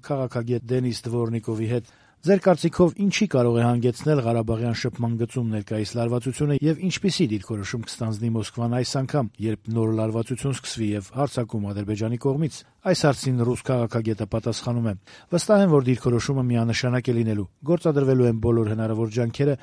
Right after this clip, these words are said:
ռազմական գործողությունների վերսկսումը դադարեցնելու ուղղությամբ։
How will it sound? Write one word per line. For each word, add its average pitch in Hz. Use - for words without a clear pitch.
ռազմական 139
գործողությունների 110
վերսկսումը 107
դադարեցնելու 107
ուղղությամբ։ 135